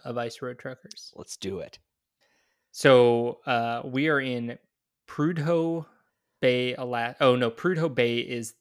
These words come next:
Speaker 1: the destination of the ice road.
Speaker 2: Word.
Speaker 1: It starts in Fairbanks, Alaska.
Speaker 2: Yes.
Speaker 1: Is that right? Fairbanks?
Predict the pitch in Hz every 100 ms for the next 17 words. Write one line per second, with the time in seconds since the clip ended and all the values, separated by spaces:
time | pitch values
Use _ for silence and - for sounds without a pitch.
0 | - 120 113 117 113 - 107 - 110 117
1 | 113 - 113 120 - - 107 131 113 -
2 | 131 - - _ - 101 90 - 117 -
3 | - 139 127 123 - 135 117 - 131 117
4 | 113 117 156 - - 131 123 131 - -
5 | 156 _ _ _ 98 95 92 95 95 78
6 | - - - - - _ _ - 120 120
7 | 120 120 - 123 131 143 -